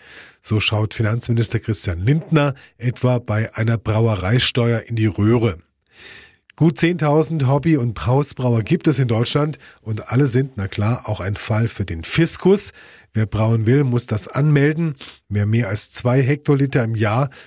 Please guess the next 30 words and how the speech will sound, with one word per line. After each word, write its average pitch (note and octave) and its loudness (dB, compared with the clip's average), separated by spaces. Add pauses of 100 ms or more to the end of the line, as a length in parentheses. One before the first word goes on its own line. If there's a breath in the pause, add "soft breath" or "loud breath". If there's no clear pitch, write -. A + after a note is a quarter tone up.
für - 0
den A#2+ -2
Eigenverbrauch C3 -2
erzeugt, C3 -2 (260 loud breath)
wird A#2 -2
vom A#2+ -2
Staat F#2 -6
zur - -6
Kasse - -6
gebeten. - -14 (120)
Problem? C3+ 2 (680 loud breath)
Tausenden D#3 0
Keller- D#3 0
und B2+ -6
Garagenbrauern C3+ 0 (200 soft breath)
müssen D3+ 0
registriert B2+ 0
und C#3 -2
kontrolliert C3+ 0
werden. F#2+ -4 (460 loud breath)
Das - -8
Ganze C#3 0
ein G#2 -6
Riesenaufwand C#3+ 0 (180 soft breath)
und C#3 -2
ein B2 -2
Verlustgeschäft A#2+ 0 (160 soft breath)
für - 0
den G#2 -4
Finanzminister. E2 -4